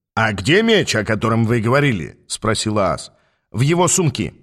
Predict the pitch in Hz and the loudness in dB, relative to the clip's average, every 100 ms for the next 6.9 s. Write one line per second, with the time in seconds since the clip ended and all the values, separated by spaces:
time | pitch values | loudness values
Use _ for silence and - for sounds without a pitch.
0 | _ 165 170 131 156 170 139 127 123 - | _ 0 0 0 -2 -2 0 2 2 0
1 | 107 82 - _ _ - 208 220 208 185 | -4 -4 -6 _ _ -6 0 2 2 0
2 | 185 175 143 170 156 160 143 127 139 151 | 0 0 0 0 0 -2 -2 -2 -2 0
3 | 165 139 120 120 135 143 127 117 120 127 | 0 -2 -2 0 0 0 0 -2 -2 -2
4 | 113 117 120 120 120 120 110 117 120 120 | -2 -2 0 2 2 0 0 -2 0 -2
5 | - 127 117 - 110 92 110 107 - 120 | -2 0 0 0 -2 0 -2 0 0 0
6 | 107 95 107 104 - 117 90 71 | 0 0 -2 -2 -2 -2 -4 -6